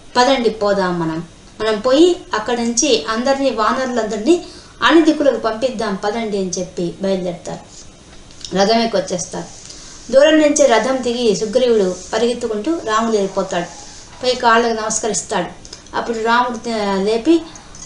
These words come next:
ఆ, మాట్లా-, రా-, సుగ్రీవుడు మాట్లాడుతున్నాడు, "స్వామి, మీకు, ఆ, సీత అన్వేషణ కోసంగా నేను నలుదిక్కులకు అందరి వానర సైన్యం రమ్మని చెప్పాను, ఇప్పటికే అంది వ-,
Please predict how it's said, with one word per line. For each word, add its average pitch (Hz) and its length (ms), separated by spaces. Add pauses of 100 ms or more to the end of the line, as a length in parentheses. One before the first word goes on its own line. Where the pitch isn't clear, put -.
(180)
ఆ, 214 140
మాట్లా-, 214 500
రా-, 196 240
సుగ్రీవుడు 233 500
మాట్లాడుతున్నాడు, 196 640
"స్వామి, 247 460 (460)
మీకు, 269 580 (200)
ఆ, 208 160
సీత 269 300
అన్వేషణ 269 500
కోసంగా 240 500
నేను 220 320
నలుదిక్కులకు 262 560
అందరి 226 340
వానర 220 280
సైన్యం 233 400
రమ్మని 226 260
చెప్పాను, 226 460 (420)
ఇప్పటికే 294 440
అంది 247 260
వ-, 226 180